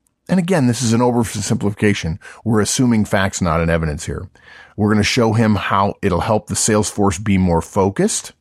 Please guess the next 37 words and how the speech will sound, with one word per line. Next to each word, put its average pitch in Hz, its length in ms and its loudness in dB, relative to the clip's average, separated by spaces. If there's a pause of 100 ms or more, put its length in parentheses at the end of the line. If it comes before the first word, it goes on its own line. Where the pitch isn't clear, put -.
(760)
In 101 140 0
other 104 140 2
words, 92 200 0
he 110 80 0
can 98 200 0
really 110 360 2
pay 98 180 0
attention 92 380 0
to 85 60 -2
fewer 95 320 0
customers 90 480 -2
and 80 120 -2
do 85 100 0
it 78 200 -6
better, 80 400 0
each 85 220 -4
one. 82 340 -2 (560)
You'll 104 200 0
tell 110 260 0
him 98 180 2
how 95 260 0
he's 101 240 -2
gonna 104 160 0
be 98 100 0
given 95 340 2
more 110 320 2
chance 98 460 0
to - 140 -8
influence 123 480 2
customers, 87 680 -4 (600)
more 110 440 2
opportunity 104 680 2
to 85 80 -2
personally 104 600 0
make 85 260 2
sales, 117 720 -2 (100)
uh, 131 80 2